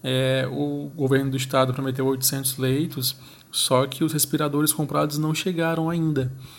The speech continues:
Então não existe U T I sem respirador, né? É preciso que, que esse equipamento chegue para que todos os oitocentos leitos sejam entregues. É, o curioso dessa informação é que ontem, né, na quarta-feira, dia quinze,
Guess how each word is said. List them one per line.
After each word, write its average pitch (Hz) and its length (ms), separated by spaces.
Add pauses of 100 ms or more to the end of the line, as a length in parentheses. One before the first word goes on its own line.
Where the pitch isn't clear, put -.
(600)
Então 135 380
não 143 220
existe 143 520
U 143 140
T 143 140
I 147 120
sem 139 140
respirador, 135 640
né? 113 260 (520)
É 117 240
preciso 143 640
que, 135 580 (600)
que 139 100
esse 127 180
equipamento 131 340
chegue 151 600
para 139 240
que 135 120
todos 143 360
os 147 80
oitocentos 143 480
leitos 135 200
sejam 143 200
entregues. 123 600 (880)
É, 127 200
o 127 60
curioso 160 580
dessa 135 240
informação 131 800
é 143 80
que 139 320
ontem, 139 420
né, 135 220
na 123 100
quarta-feira, 127 640
dia 120 100
quinze, 156 540